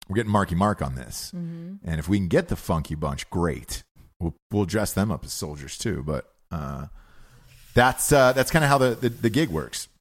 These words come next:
Speaker 1: So, um, you know, for Madonna, who's back, that's kinda how her gig works too, you know?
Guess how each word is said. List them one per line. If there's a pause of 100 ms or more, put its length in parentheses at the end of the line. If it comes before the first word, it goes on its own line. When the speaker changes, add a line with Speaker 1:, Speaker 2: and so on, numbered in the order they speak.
Speaker 1:
So, (600)
um, (680)
you
know, (480)
for
Madonna, (920)
who's
back,
that's
kinda
how
her
gig
works
too,
you
know?